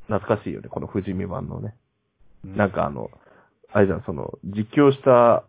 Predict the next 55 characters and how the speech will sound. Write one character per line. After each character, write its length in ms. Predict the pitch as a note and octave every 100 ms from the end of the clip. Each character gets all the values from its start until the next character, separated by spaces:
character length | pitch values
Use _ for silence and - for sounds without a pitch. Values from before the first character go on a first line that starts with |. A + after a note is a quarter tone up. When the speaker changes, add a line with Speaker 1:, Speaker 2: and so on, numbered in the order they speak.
| -
Speaker 1:
あ 140 | G2+
の、 360 | G2 F2+ A#1+ - _ _ _ _ -
ゲ 200 | G#2+ A#2
ー 40 | A2+
ム 120 | G#2
の、 340 | G2+ F#2+ - - - _ _
と 100 | -
か 80 | F2+
に 100 | E2+
近 200 | - -
い 40 | -
感 200 | - -
じ。 100 | - _ _ _ _ _
細 240 | A2+ G#2+
マ 100 | A2
ッ 60 | G#2
チ 80 | -
ョ 20 |
み 60 |
た 80 | _
い 40 | _ _ _ _ _ _ -
な。 60 |
Speaker 2:
う 40 | G2+
ん。 160 | G#2 _ _ _ _ _ _ _ _ _ _ -
Speaker 1:
し-、 60 | -
守 240 | A2+ A2+
っ 40 | D#3
て 60 |
守 200 | - B3+
護 100 | A2+
月 220 | A#2 B2 -
点 140 | F2+
み 80 | D2
た 80 | -
い 100 | -
な。 80 | - D3
Speaker 2:
そ 80 |
の 120 | G#3 A3+
辺 140 | C4+
は 60 | F#3+
読 180 | E3+
ん 40 | D3
で 80 | G2+
た 100 | G2+
よ。 160 | G#2+
あ 60 | G#2
の、 180 | G2+ C#3
な 140 | C3
ん 40 | A2+
か、 240 | A2 - -
な 100 | B2+
ん 40 |
だ 80 |
っ 40 |
け。 40 | A#2